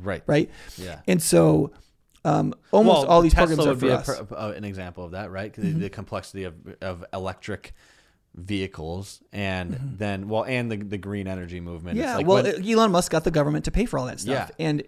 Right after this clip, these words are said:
Speaker 2: and
Speaker 1: Yeah, I love Elon
Speaker 2: like,
Speaker 1: Musk.
Speaker 2: and, like,
Speaker 1: I
Speaker 2: like,
Speaker 1: think that
Speaker 2: kind
Speaker 1: was
Speaker 2: of brilliantly, but,
Speaker 1: Yeah. <laughs>
Speaker 2: but at the same
Speaker 1: Right.
Speaker 2: time, like, people have made fun of him for, like, being on the government's,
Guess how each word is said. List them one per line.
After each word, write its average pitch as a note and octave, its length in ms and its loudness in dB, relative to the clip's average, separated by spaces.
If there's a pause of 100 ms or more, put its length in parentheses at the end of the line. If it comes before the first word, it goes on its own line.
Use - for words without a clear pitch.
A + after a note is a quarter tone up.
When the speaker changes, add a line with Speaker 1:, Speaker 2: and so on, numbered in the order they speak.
Speaker 2:
and D#3 200 2
Speaker 1:
Yeah, D#3 200 6
I A#2+ 60 2
love A#2 240 -2
Elon G#2 120 -2
Speaker 2:
like, D3 200 0
Speaker 1:
Musk. - 160 -8
Speaker 2:
and, E3 160 8
like, E3 220 4
Speaker 1:
I - 60 10
Speaker 2:
like, D#3+ 140 10
Speaker 1:
think B2+ 120 0
that A2 120 -2
Speaker 2:
kind D#3 100 2
Speaker 1:
was D3 100 0
Speaker 2:
of B2+ 60 -12
brilliantly, F3 380 2
but, D3 220 2
Speaker 1:
Yeah. B2 640 2
<laughs> - 60 -2
Speaker 2:
but F#3+ 260 6
at F3+ 120 6
the E3 100 6
same F3+ 140 8
Speaker 1:
Right. F3 80 6
Speaker 2:
time, F3 180 6
like, D#3+ 160 4
people F3+ 220 2
have D#3+ 120 4
made C#3+ 140 2
fun D#3+ 140 2
of D#3 60 4
him C#3 100 2
for, C3+ 140 -2
like, C#3 320 -2
being C#3 300 2
on C#3 160 -4
the C3 60 -2
government's, B2 440 -4